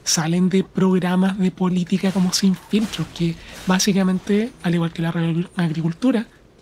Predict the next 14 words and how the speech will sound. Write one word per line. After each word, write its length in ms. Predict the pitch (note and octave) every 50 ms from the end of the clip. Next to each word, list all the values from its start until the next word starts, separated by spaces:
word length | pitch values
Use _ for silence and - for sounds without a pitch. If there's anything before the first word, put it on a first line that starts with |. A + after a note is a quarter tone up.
| - - - _ - _ _ -
son 220 | - - - G3
como 540 | F3 - - G#3+ G#3 G3+ G#3 G#3 G3+ G3+ G3+
el 300 | G3 F#3+ F#3+ F#3 F3+ F3+
brazo 400 | E3+ F3 F#3+ G3 G#3 - - -
armado 640 | G3 G3 G3 F#3+ F#3 F#3 F3+ F#3 G3 G#3+ A3+ A#3+ A#3+
de 260 | A#3 A#3 A3+ A3+ G#3 -
Chile 260 | - - A3+ A3 G#3+
Vamos. 340 | G#3 A3+ C#4 C#4 G3 E3 E3 - - - - - -
O 60 | F3+
sea, 340 | F3 G3 F#3+ F#3 F#3 F#3 F#3 - - - - - - - - - - - - - - - - - - - - - - - - - - - - - - - - - - - - - - - _ _ - - - - - - - - - - - - - - - - - - - - -
reciben 500 | F#3 E3 F3+ D#3 - - G3 G3+ A3 A3
financiamiento 800 | G#3 - G#3 G3+ G3+ G3+ G3+ - G3+ F#3 F#3 G3+ G#3 G3+ - A#3
literalmente 760 | G#3+ G#3+ G#3 - G3 F3+ F#3 F#3 G3 G3 G#3 G3+ G3+ - A#3
de, 640 | A3 A3+ A3+ G#3+ G#3+ G#3+ G#3+ G#3 G#3+ F#3+ F#3 G3 G3